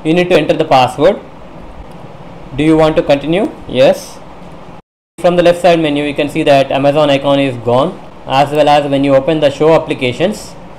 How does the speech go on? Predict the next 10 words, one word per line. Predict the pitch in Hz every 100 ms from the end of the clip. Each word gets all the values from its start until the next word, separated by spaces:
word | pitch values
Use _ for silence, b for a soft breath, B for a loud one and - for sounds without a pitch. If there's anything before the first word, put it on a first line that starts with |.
| - - -
inside | 156 196 190 156
show | 170
applications | 165 165 160 156 160
also | 139 139
you | 156 131
don't | 143 156
find | - 151 143 139 131
Amazon | 139 143 143 151 135
launcher | 135 135 151 135
package. | 131 123 - 214 -